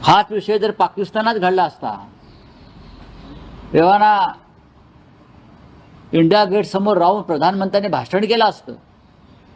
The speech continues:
आणि "पाकिस्तान में घुसकर मारेंगे" अशी भाषणं करून त्यांनी या देशामध्ये एक वातावरण निर्माण केलं असतं. पण आता निवडणुका नाहीत, बांगलादेशमध्ये यांना निवडणुका लढायच्या नाहीत,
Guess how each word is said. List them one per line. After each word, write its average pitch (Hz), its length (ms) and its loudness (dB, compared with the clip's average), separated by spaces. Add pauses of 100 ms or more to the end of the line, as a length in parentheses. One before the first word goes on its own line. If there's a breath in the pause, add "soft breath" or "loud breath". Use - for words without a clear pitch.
(1200)
आणि 175 140 2
"पाकिस्तान 202 680 0
में 220 140 -4
घुसकर 202 440 -2
मारेंगे" 214 400 0
अशी 202 180 0
भाषणं 175 480 -4 (640)
करून 185 260 2
त्यांनी 151 300 -2 (680)
या 160 100 2
देशामध्ये 160 640 -2 (1800)
एक 175 140 2
वातावरण 202 420 2
निर्माण 175 300 0
केलं 101 200 -12
असतं. - 360 -20
पण 165 60 -4
आता 175 160 0
निवडणुका 214 500 0
नाहीत, 196 180 -4 (1400)
बांगलादेशमध्ये 170 840 -2
यांना 202 160 2
निवडणुका 208 500 0
लढायच्या 190 380 0
नाहीत, 185 180 -2